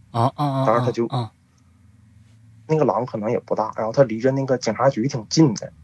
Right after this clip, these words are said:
Speaker 1: 嗯。
Speaker 2: 他就不敢走，一步一步往前，就走到警察局，一看有个老警察搁门口蹲抽烟呢。
Speaker 1: 所以，所以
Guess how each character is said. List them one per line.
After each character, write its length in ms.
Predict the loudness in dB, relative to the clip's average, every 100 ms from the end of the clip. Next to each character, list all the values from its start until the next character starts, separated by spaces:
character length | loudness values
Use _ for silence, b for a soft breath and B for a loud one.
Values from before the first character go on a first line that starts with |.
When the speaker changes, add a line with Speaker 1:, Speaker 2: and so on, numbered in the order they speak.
| -4
Speaker 1:
嗯。 220 | -4 -4 -10 -20 -20 -20 -20 -20 -6
Speaker 2:
他 120 | -2
就 120 | -2
不 160 | 4 6
敢 180 | 6
走， 200 | 8 6 4 -8
一 100 | -8
步 220 | 0 2
一 40 | 4
步 100 | 4
往 200 | 4 4
前， 200 | 0 -2 _ _ _ _ -8
就 100 | -2
走 200 | 2 6
到 120 | 6
警 140 | 6
察 220 | 0 -2 -2
局， 100 | -4
一 80 | -6
看 180 | 0 2
有 80 | 2
个 80 | 4
老 120 | 4
警 140 | 6
察 200 | 0 -2
搁 80 | -2
门 160 | 0 2
口 140 | 2
蹲 280 | 2 0 0
抽 160 | 2 4
烟 200 | 4 2
呢。 80 | -6 -2
Speaker 1:
所 180 | 2
以， 60 | 2
所 160 | 2 2
以 120 | 2